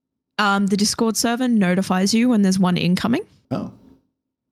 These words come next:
Speaker 1: And then on top of that, as soon as one gets notified, people start throwing join codes into the Discord.
Speaker 2: So is it like, like, it happens at a random time, but it's global?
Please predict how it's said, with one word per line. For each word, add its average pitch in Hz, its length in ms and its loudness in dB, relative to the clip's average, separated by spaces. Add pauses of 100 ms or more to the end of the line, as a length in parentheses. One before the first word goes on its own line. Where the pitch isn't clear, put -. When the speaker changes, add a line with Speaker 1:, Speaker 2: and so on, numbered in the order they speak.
(180)
Speaker 1:
And 190 120 2
then 190 140 2
on 185 140 2
top 208 240 -4
of 214 60 -2
that, 196 200 -2
as 190 120 0
soon 208 220 2
as 220 140 0
one 226 160 2
gets 196 320 0
notified, 165 580 0
people 170 280 0
start 170 320 -2
throwing 160 400 -2
join 156 500 0
codes 185 680 0
into 170 680 0 (140)
the 170 60 -6
Discord. 359 380 -2 (120)
Speaker 2:
So 151 240 0
is 151 120 -2
it 160 100 -2
like, 156 240 -4 (760)
like, 123 160 -2
it 120 60 0
happens 123 260 -2
at 123 80 -2
a - 20 2
random 104 340 0
time, 95 260 -4
but 95 100 2
it's 90 140 -6
global? 90 840 -2